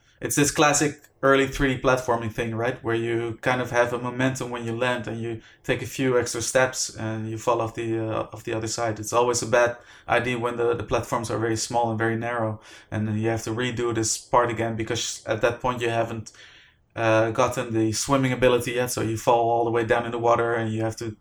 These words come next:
gain some, uh, souls to make the, be able to shift back to the, the material world.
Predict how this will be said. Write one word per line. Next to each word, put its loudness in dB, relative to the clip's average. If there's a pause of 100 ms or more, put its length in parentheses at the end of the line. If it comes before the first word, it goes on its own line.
(180)
gain -2
some, -8 (140)
uh, -4 (260)
souls 2
to -2 (200)
make -6
the, -6 (180)
be 2
able 2
to -2
shift -2
back 0
to -8
the, -2
the -4
material -4
world. -4